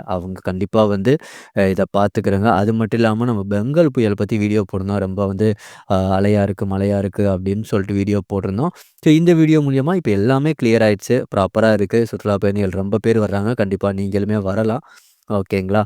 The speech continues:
So, தொடர்ந்து இந்த வீடியோ பார்த்துட்டு ராமேஸ்வரம் பத்தி இன்ஃபர்மேஷன் தெரியிறவங்களுக்கு இந்த வீடியோவை ஷேர் பண்ணி விடுங்க. இல்ல புதிய பாம்பன் பாலத்தை பத்தி இன்ஃபர்மேஷன் கேட்குறவங்களா இருந்தா இந்த வீடியோ வந்து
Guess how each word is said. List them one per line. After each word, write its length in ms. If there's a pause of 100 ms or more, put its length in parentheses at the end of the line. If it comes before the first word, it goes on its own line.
(180)
So, 360
தொடர்ந்து 340
இந்த 140
வீடியோ 320 (100)
பார்த்துட்டு 360
ராமேஸ்வரம் 500
பத்தி 280 (180)
இன்ஃபர்மேஷன் 640 (100)
தெரியிறவங்களுக்கு 560
இந்த 120
வீடியோவை 320 (100)
ஷேர் 200
பண்ணி 180
விடுங்க. 280 (280)
இல்ல 200
புதிய 360
பாம்பன் 340
பாலத்தை 300
பத்தி 200
இன்ஃபர்மேஷன் 680
கேட்குறவங்களா 560
இருந்தா 260
இந்த 200
வீடியோ 260
வந்து 220